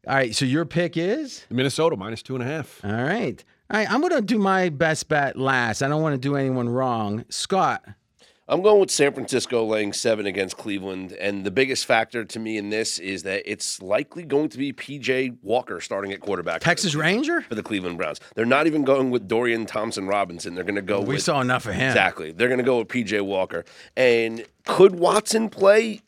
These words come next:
Speaker 3: Maybe, but the fact that after a bye week he's still not practicing, that's a bad sign.
Speaker 1: And they said he was,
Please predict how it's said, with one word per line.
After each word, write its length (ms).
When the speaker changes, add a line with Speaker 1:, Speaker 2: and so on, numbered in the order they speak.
Speaker 3:
Maybe, 520
but 160
the 80
fact 380
that 240
after 400
a 80
bye 320
week 280
he's 220
still 300
not 200
practicing, 680
that's 240
a 60
bad 280
sign. 280
Speaker 1:
And 100
they 80
said 380
he 120
was, 320